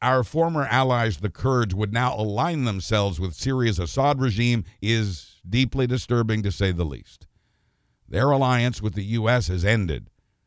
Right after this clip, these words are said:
so Russia and Iran can now advance at will. Russia has now filled the void left by the U S, the Russian military saying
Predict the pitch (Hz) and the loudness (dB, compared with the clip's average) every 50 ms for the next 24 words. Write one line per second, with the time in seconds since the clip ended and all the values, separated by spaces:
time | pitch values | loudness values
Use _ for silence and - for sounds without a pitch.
0 | _ _ _ - - 90 85 90 107 127 135 110 - - 78 64 52 - - 92 | _ _ _ -6 -4 -2 0 2 2 2 2 2 0 0 -2 -2 -4 -4 -4 -2
1 | 90 87 92 107 120 123 110 90 80 71 60 55 - - - 85 90 98 98 90 | 0 0 2 4 4 4 4 4 2 0 -4 -8 -8 -8 -6 -4 -2 -2 0 0
2 | 87 87 87 80 95 104 107 104 104 98 - - - 85 80 76 87 101 101 90 | 0 -2 -2 0 -2 0 0 0 -2 -4 -6 -8 -10 -10 -10 -6 -2 0 0 0
3 | 82 80 73 60 50 - - _ _ _ _ _ _ _ _ _ _ _ _ _ | 0 -2 -6 -10 -14 -18 -20 _ _ _ _ _ _ _ _ _ _ _ _ _
4 | _ _ - - 113 131 123 - 135 127 110 113 113 101 104 117 113 113 120 110 | _ _ -4 0 0 0 2 2 0 0 2 2 0 0 0 0 2 2 2 0
5 | - - 131 139 139 143 135 123 117 127 120 104 120 123 117 101 87 82 78 80 | 0 0 2 2 2 2 0 -2 -4 -4 -2 0 2 2 4 4 2 2 0 -2
6 | 90 104 123 107 90 - - 82 90 90 90 90 95 95 98 101 95 98 95 82 | 0 0 0 0 0 -2 -4 -2 0 0 0 0 -2 -2 -2 -2 0 0 0 0
7 | 78 76 - - _ _ _ - 95 107 123 127 120 - 120 113 113 127 135 131 | -2 -4 -6 -8 _ _ _ -2 0 2 2 2 0 0 0 0 2 2 2 2
8 | 120 - 120 113 104 101 98 - - 120 113 113 104 78 | 0 2 2 2 2 0 0 0 0 0 0 0 -2 -2